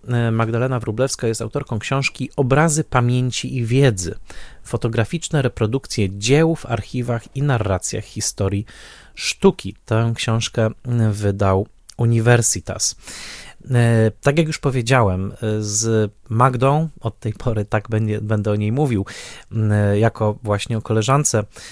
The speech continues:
e, z którą wielokrotnie już prowadziłem zajęcia, e, miałem tę przyjemność rozmawiania z nią o fotografii. Wiem, jak fascynująco opowiada ona właśnie o tej sztuce i nie tylko, dlatego postanowiłem zaprosić ją do tego odcinka i uczynić ją przewodniczką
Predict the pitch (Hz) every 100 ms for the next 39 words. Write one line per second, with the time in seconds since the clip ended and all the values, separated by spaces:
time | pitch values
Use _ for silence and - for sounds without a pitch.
0 | - - 110 107 - - 113 110 123 120
1 | 147 - 110 104 110 107 117 107 107 127
2 | - 107 - - - - 117 110 110 110
3 | 123 135 156 143 127 120 113 104 - 120
4 | 113 107 107 - - - - 110 117 117
5 | 131 160 147 135 120 117 123 120 113 -
6 | 113 110 127 110 - 110 - 110 - 117
7 | 127 135 - 113 110 107 - - - 110
8 | 139 147 135 123 117 117 - - - -
9 | - 113 110 - 117 117 - 113 104 -
10 | - - - - - - - - - 156
11 | 127 127 120 143 147 175 143 139 180 165
12 | - - 127 123 139 123 120 143 143 120
13 | 110 110 135 107 - - 247 175 143 147
14 | 175 160 151 139 123 170 156 147 160 -
15 | 135